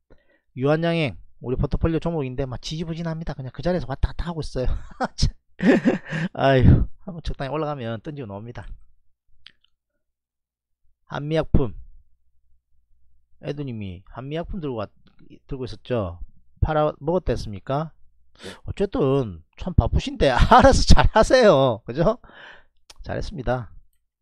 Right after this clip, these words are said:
그런데 별로 관심 없어요. 아직까지 하락 추세, 막 하락 추세이기 때문에. 한미약품 맞죠? 한미약품 맞을 겁니다. 그죠? 음.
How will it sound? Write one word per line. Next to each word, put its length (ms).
그런데 240
별로 160
관심 280
없어요. 720
아직까지 340
하락 260
추세, 500
막 160
하락 160
추세이기 320
때문에. 520
한미약품 720
맞죠? 500
한미약품 380
맞을 220
겁니다. 320
그죠? 280
음. 280